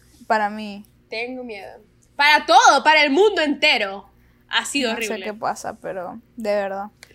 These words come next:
Speaker 2: Leí un tweet y que día sesenta y cinco de enero, casi se, aparentemente se va a terminar. <laughs>
Speaker 1: O sea, es el primer mes, todavía faltan once meses y me da mucho miedo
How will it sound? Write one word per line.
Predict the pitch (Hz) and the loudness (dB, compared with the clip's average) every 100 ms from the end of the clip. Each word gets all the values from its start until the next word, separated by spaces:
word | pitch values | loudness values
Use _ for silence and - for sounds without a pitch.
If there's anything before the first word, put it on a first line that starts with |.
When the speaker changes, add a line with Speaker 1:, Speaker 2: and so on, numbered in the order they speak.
| _ _ _ | _ _ _
Speaker 2:
Leí | 254 262 262 | -2 0 0
un | 262 | -4
tweet | 294 277 | -6 -8
y | 262 | -6
que | 247 220 | -4 -4
día | 240 285 | -4 -6
sesenta | 339 302 247 233 | -6 -10 -8 -10
y | |
cinco | 233 226 202 196 | -10 -14 -14 -16
de | 190 | -16
enero, | 190 - 196 202 | -18 -18 -18 -12
casi | 220 247 | -12 -12
se, | 240 - 302 - - | -18 -16 -16 -16 -10
aparentemente | 233 240 233 233 254 262 262 | -6 -2 -4 -4 -8 -10 -12
se | 233 | -12
va | |
a | 202 | -12
terminar. | 208 202 202 311 | -12 -14 -12 -12
<laughs> | - 466 466 523 539 554 605 - - - - - - 640 - _ - - | -8 -4 0 2 2 2 2 0 -20 -10 -10 -10 -16 -20 -20 _ -20 -6
Speaker 1:
O | 254 | -6
sea, | 254 262 - | 2 2 4
es | 302 | 4
el | 370 | 2
primer | 320 277 294 | 2 -2 -2
mes, | 302 247 233 | 0 -2 -2
todavía | - 220 233 | 0 2 2
faltan | 285 277 254 247 | 0 0 0 0
once | 240 247 254 | -2 -2 -4
meses | 240 220 214 - | -6 -6 -8 -6
y | 220 | -6
me | |
da | 214 220 | -4 -4
mucho | 240 277 - 277 | -4 -8 -8 -8
miedo | 254 202 190 190 220 | -6 -6 -6 -6 -10